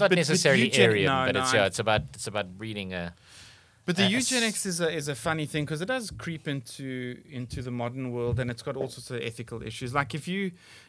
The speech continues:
Speaker 1: th-, they're saying if you in the future, um, um, a mom and dad might be able to pick, uh, what their kid will look like and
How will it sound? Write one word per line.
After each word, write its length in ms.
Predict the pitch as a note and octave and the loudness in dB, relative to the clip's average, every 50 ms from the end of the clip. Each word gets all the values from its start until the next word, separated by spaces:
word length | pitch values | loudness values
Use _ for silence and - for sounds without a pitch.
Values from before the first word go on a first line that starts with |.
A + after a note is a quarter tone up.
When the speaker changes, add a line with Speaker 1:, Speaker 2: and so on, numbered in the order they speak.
| - - C3 | -12 -2 0
Speaker 1:
th-, 140 | D#3 D#3 D#3 | 0 2 4
they're 220 | C3+ C#3+ D#3+ E3+ | 4 6 6 6
saying 360 | D3 - - E3 C#3+ C3 B2 A#2+ | 4 2 2 2 4 4 2 2
if 200 | A#2+ A#2 - - | 0 -4 -4 -4
you 480 | B2+ B2 B2 B2 B2 B2 A#2+ A#2 A2+ A2+ - _ _ _ _ _ _ _ - | -4 -2 -2 -2 -2 -2 -4 -4 -6 -10 -16 _ _ _ _ _ _ _ -8
in 100 | - D3 | -6 -4
the 60 | C#3+ | -4
future, 640 | B2 - D3 C#3 B2+ A#2 - C#3+ C3 B2+ B2+ B2 A#2+ | -4 -4 -4 -4 -4 -2 0 2 4 4 4 4 2
um, 280 | - A#2+ A#2+ A#2 - - - - - | 0 -2 -2 -4 -6 -8 -16 -16 -10
um, 280 | - - A#2+ B2 B2 - - | -4 -2 -2 -2 -2 -2 -4
a 60 | C3 | -2
mom 240 | B2+ B2+ B2+ B2+ B2+ | 0 2 2 2 2
and 120 | A#2+ A#2 | 0 0
dad 300 | A2+ B2 A#2+ A#2 A#2 A2 A2+ | 0 2 2 2 2 2 0
might 280 | A#2+ A2+ A2+ A2 - - | 0 0 0 -2 -2 -2
be 80 | B2+ | 0
able 180 | A#2+ A2+ A2 A#2 | 0 0 -2 -4
to 160 | A2 - B2 | -6 -8 -8
pick, 540 | A2+ - - - B2+ A#2 - - - - - - - - - - _ _ - - | -10 -8 -6 -6 -6 -6 -6 -14 -20 -18 -20 -20 -20 -20 -20 -20 _ _ -6 -2
uh, 480 | C3 A#2+ A#2+ A#2 A#2 B2 B2 A#2+ B2+ | 0 2 2 2 0 -2 -4 -4 -6
what 360 | B2 B2 A#2+ A2+ A#2 B2 A#2+ A#2+ - - - | -6 -8 -8 -6 -4 -4 -4 -6 -8 -10 -6
their 140 | C#3 C3 A#2+ | -4 -4 -4
kid 260 | A#2 - - C3 A#2 | -4 -6 -6 -6 -6
will 160 | A2+ A#2 A#2+ B2 | -6 -8 -6 -4
look 260 | D3 F3 E3 E3+ - | -4 -4 -6 -6 -6
like 380 | C#3 A#2+ A2 G#2+ G#2 - - - | -6 -4 -4 -4 -6 -8 -10 -10
and 460 | C3+ A#2 A2+ A2+ A2+ G#2+ G#2 - - | -8 -8 -6 -6 -8 -8 -10 -12 -14